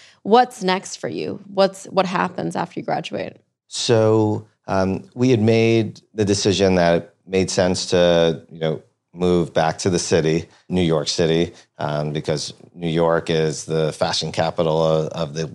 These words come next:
Speaker 2: world. We think it's the sort of capital for brands, for media,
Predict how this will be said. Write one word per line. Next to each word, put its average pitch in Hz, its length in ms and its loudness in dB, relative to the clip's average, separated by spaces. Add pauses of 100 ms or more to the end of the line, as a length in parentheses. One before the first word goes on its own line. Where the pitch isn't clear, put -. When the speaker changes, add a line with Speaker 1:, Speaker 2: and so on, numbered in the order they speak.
(140)
Speaker 2:
world. 101 680 2
We 80 120 -6
think 76 200 -4
it's - 340 -10
the 76 680 -6 (540)
sort - 200 -10
of 120 120 -20 (380)
capital 78 420 -2
for 73 480 -4 (280)
brands, 98 680 4
for 71 200 -6
media, 85 1040 2